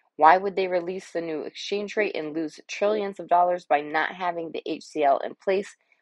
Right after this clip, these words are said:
prior to the reinstatement? All they needed was a legal standing to support the move. Now they do, thanks to the publication of the E F S L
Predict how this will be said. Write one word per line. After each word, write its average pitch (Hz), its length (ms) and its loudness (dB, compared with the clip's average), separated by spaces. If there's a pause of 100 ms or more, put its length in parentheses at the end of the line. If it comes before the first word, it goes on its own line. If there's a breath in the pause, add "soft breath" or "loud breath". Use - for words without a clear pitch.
(100)
prior 202 460 4
to 202 160 -6
the 180 100 -6
reinstatement? 202 760 -4 (480 soft breath)
All 214 200 8
they 240 140 0
needed 214 380 -8
was 175 340 -2
a 147 160 -4
legal 196 560 -6
standing 220 500 -8
to 202 100 -10
support - 400 -6
the 139 80 -8
move. 196 380 -2
Now 196 400 0 (100)
they 160 180 0
do, 185 360 -4 (100)
thanks 175 380 0
to 156 100 -12
the - 80 -20
publication - 640 -4
of - 160 -4
the - 160 -16
E 165 100 0
F 185 160 2
S - 160 -4
L 151 220 6